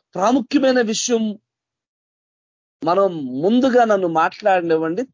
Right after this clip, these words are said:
తర్వాత ఏమనుంటే మళ్ళీ మాట్లాడుకుందాం అన్నట్టుగా ఈయన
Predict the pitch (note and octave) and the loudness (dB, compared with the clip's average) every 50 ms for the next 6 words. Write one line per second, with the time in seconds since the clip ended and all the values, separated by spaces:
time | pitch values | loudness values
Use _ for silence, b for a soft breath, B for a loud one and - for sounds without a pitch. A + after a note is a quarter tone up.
0 | - - G#3 B3 C#4+ D4+ D4+ D4 A3+ C#4+ C4 B3 A#3+ A#3 A#3 A#3 A3 A#3 A3 A3+ | -2 0 2 2 2 2 2 2 2 2 2 2 2 0 -2 -4 -2 -2 -2 0
1 | G#3+ G#3 F#3+ F#3 F#3 F#3+ F#3 - G#3+ F#3+ F#3+ F#3 E3+ F#3 F3 E3+ F3 E3+ D#3+ C#3 | -2 -2 0 -2 -2 -2 -2 0 0 0 0 -2 -4 -6 -6 -2 0 0 0 -2
2 | B2+ _ _ _ _ - C3+ D#3 F3+ F#3 F3 D#3+ D#3+ - C#3+ A2 F#2+ F#2 D#2 C2 | -4 _ _ _ _ -6 -6 -2 0 0 -2 -2 -2 -6 -8 -6 -6 -8 -10 -10
3 | - _ _ _ _ _ _ _ _ _ _ _ _ _ - C#3 D3 C#3+ C3 | -14 _ _ _ _ _ _ _ _ _ _ _ _ _ -4 -2 -2 -2 -2